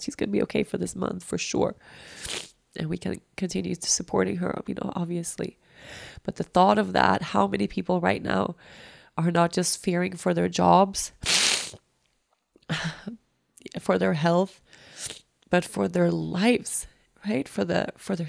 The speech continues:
children, for the future of their children, not knowing if you're gonna be able to feed your kids next week. It's a different, it's a different place than many of us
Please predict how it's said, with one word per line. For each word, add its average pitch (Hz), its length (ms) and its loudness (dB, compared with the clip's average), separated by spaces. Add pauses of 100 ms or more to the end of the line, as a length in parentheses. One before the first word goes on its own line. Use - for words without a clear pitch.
children, - 540 0
for - 120 -6
the 190 100 -4
future 220 400 0
of 180 120 0
their - 120 -2
children, - 440 -2
not 196 180 2
knowing 196 300 6
if 190 120 -2
you're 190 80 -2
gonna 190 140 0
be 175 80 2
able 180 160 0
to 180 100 -6
feed 214 280 -4
your 202 120 4
kids - 340 -2
next - 240 -6
week. 202 420 -4 (880)
It's - 240 -8
a - 40 -2
different, 180 540 -2
it's - 180 2
a - 60 -10 (120)
different 185 480 2
place 170 440 0
than 170 180 -8
many 175 220 -4
of 165 140 -4
us 156 340 -2